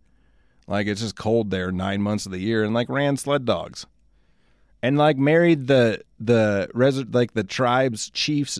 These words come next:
daughter, and then spent, like, ten years just having to kick the shit out of a bunch of dudes who were mad about that. He's a real fascinating guy. And he had a buddy named Dietmeier, the German pilot. And the one time I, um, <laughs> went out into the, into the bush with him, he got us lost.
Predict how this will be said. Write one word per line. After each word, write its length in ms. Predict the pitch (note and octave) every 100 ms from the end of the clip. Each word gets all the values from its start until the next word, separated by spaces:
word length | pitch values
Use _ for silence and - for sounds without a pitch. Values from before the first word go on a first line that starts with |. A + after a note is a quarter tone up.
| G2+
daughter, 420 | F2+ A2+ B2+ F#2 F2
and 200 | G2+ A2
then 140 | G#2+
spent, 420 | - B2 A#2 -
like, 200 | A2 G#2
ten 200 | - A2+
years 320 | A2 A2 G#2+ A#2
just 160 | G#2
having 220 | A2+ G#2+
to 80 | F#2
kick 220 | - A#2
the 80 | G2+
shit 220 | - A#2
out 140 | A2 G#2
of 80 | F#2+
a 60 |
bunch 180 | G2+ G#2+
of 100 | F2+
dudes 260 | G#2 G#2 G#2
who 60 |
were 60 | F#2+
mad 240 | F#2 G2+
about 260 | F2+ E2+ -
that. 180 | - - -
He's 200 | E3+ G3+
a 60 |
real 180 | G#2 A2+
fascinating 480 | - F#2 G#2 F#2 F2+
guy. 200 | F2+ F2 - _ _ _ _ _ _ _ _ _ _ _ - - - - _ -
And 180 | D3+
he 100 | D#3
had 140 | F3 E3
a 40 |
buddy 300 | C#3 F#3 F#3
named 300 | F3+ F3+ E3
Dietmeier, 760 | G#3 A3 - G#2+ F#2 F#2 G#2+ G#2
the 100 | A#2+
German 380 | G#2 D#3 D#3+ D#3+
pilot. 440 | B2 F2+ E2 - _ _ _ _ _ _ _ _ _ _ _ _ _
And 160 | B2+ B2
the 60 |
one 260 | B2 D3+ D#3+
time 300 | E3 D#3+ D#3
I, 200 | D3 C#3+ - - -
um, 400 | B2 A2+ G#2+ G#2+
<laughs> 60 | -
went 180 | E3+ D#3
out 220 | D3+ -
into 220 | C#3 C3+
the, 220 | A#2+ A2+ B2
into 220 | C#3 B2+
the 100 | A2+
bush 280 | G#2+ C#3 D#3+
with 140 | D3
him, 240 | D#3 D#3 E3+
he 140 | A2+
got 200 | A2+ G#2+
us 160 | G#2 -
lost. 400 | F2+ F#2 -